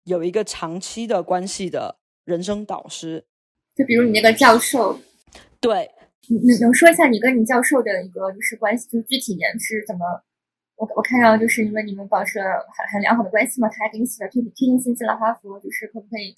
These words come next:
Speaker 1: Yeah。
Speaker 2: 就是稍微具体一点的，就是介-，呃，介绍一下？嗯。
Speaker 1: Sure，就是我当时小红书发的这个 post，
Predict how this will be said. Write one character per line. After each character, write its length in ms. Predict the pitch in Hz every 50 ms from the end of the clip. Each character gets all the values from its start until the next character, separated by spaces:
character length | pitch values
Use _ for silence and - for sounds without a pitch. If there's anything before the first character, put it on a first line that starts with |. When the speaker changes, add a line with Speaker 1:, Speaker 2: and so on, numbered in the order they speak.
| _
Speaker 1:
Yeah。 260 | - 202 214 240 247 240
Speaker 2:
就 80 | 233
是 100 | 240 226
稍 100 | - 254
微 80 | 254 254 254
具 100 | 302 277
体 160 | - 220 202
一 80 | 214
点 180 | 202 202 135 85
的， 280 | - - - - _ 226
就 40 | 220
是 140 | - - 214 185 143 98 92 - - _ _ _ _
介-， 100 | - 214 - - 208
呃， 180 | 208 208 208 214 208
介 120 | - 214 220
绍 180 | 226 214 180
一 40 | 185 -
下？ 140 | - 226 - - - _
嗯。 100 | 202 196 - _ _ _ _ _ _ _
Speaker 1:
Sure， 360 | - - - - 240 196 - - - - - - - - _
就 120 | - 320
是 180 | 285 339 277 - -
我 120 | 208 202
当 200 | 175 196 240 311
时 120 | 277 269 254
小 200 | - 214 180 160
红 100 | 170 170
书 140 | 170 208 208
发 240 | - 214 196 190
的 40 | 185
这 120 | 180 214 190
个 80 | 196
post， 460 | 190 _ - 226 208 185 160 - -